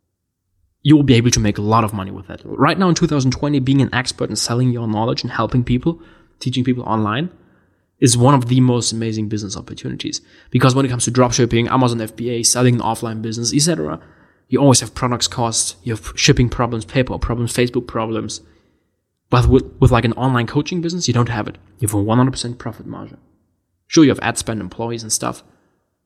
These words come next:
But the coaching industry is so big and there's so much money in it.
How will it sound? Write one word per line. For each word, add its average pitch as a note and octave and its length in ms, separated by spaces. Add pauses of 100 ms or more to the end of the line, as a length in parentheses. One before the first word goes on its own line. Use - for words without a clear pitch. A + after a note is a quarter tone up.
(560)
But A#2 300 (960)
the C3 100
coaching - 440
industry F#3 640 (760)
is C3+ 160
so C3 580
big G#2+ 180
and G#2+ 120
there's G#2 140
so C#3 120
much A#2+ 200
money A#2 220
in F#3+ 100
it. - 60